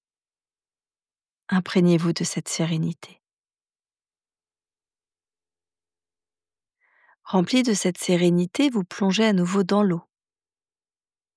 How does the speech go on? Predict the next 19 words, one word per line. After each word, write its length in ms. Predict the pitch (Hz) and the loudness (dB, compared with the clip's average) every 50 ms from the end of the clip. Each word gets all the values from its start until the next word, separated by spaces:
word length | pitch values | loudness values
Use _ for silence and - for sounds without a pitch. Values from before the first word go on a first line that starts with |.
| _ _ _ _ _ _ _ _ _ - | _ _ _ _ _ _ _ _ _ -10
pour 180 | - 208 170 | -6 -6 -4
réemprunter 800 | - 180 175 175 170 165 160 - - 175 165 156 - - 196 190 | -2 0 2 2 2 2 0 -2 -2 -2 -2 -2 0 0 2 2
le 140 | 180 175 160 | 2 0 -2
tunnel 460 | - - - - 175 165 185 208 214 | -4 -4 -4 -2 0 0 2 0 0
pour 160 | 202 - 180 170 | -2 -4 -4 -2
revenir 460 | 175 170 160 165 170 175 196 202 185 | 0 0 0 0 0 2 2 0 0
de 80 | - | 0
l'autre 340 | 165 160 160 170 - - - | 0 0 0 -2 -4 -6 -10
côté. 420 | 160 - - 160 - - 214 233 _ _ _ _ _ _ _ _ _ _ _ _ _ _ _ _ _ _ _ _ _ _ _ _ _ _ _ _ _ _ _ _ _ _ _ _ _ _ _ - | -8 -6 -6 -6 -6 -6 -8 -8 _ _ _ _ _ _ _ _ _ _ _ _ _ _ _ _ _ _ _ _ _ _ _ _ _ _ _ _ _ _ _ _ _ _ _ _ _ _ _ 0
Mais 80 | 202 185 | 0 0
cette 220 | - - 180 - | 2 2 0 2
fois-ci, 440 | - 202 190 - - - 269 285 - _ _ _ _ _ _ _ _ _ _ _ _ _ _ _ _ _ | 2 2 2 2 0 -2 -2 -4 -6 _ _ _ _ _ _ _ _ _ _ _ _ _ _ _ _ _
tout 160 | - - 294 | -8 -6 -4
semble 360 | - - - 269 254 214 214 202 | -2 0 2 2 2 2 2 2
différent. 520 | 185 196 185 - - 185 170 165 180 - _ _ _ _ _ _ _ _ _ _ _ _ _ _ _ _ _ _ _ _ _ _ _ _ _ _ _ _ _ _ _ _ _ _ _ _ _ _ _ _ _ _ - | 0 0 -2 0 0 0 0 -2 -4 -12 _ _ _ _ _ _ _ _ _ _ _ _ _ _ _ _ _ _ _ _ _ _ _ _ _ _ _ _ _ _ _ _ _ _ _ _ _ _ _ _ _ _ -8
Vous 160 | 185 190 180 | -4 0 2
allez 160 | 170 165 170 165 | 2 4 2 0
plus 180 | - - 220 | 0 0 0
vite. 420 | 214 208 180 170 - - - - | 2 2 2 0 -2 -6 -20 -20